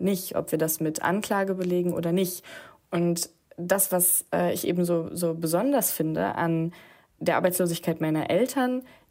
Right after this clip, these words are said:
ist, dass meine Freunde, deren Eltern,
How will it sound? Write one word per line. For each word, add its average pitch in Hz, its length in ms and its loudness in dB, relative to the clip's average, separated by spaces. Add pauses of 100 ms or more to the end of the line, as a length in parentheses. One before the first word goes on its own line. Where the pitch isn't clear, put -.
(140)
ist, - 360 0
dass 175 300 2 (300)
meine 170 380 4
Freunde, 277 840 4
deren 170 360 4
Eltern, 165 720 2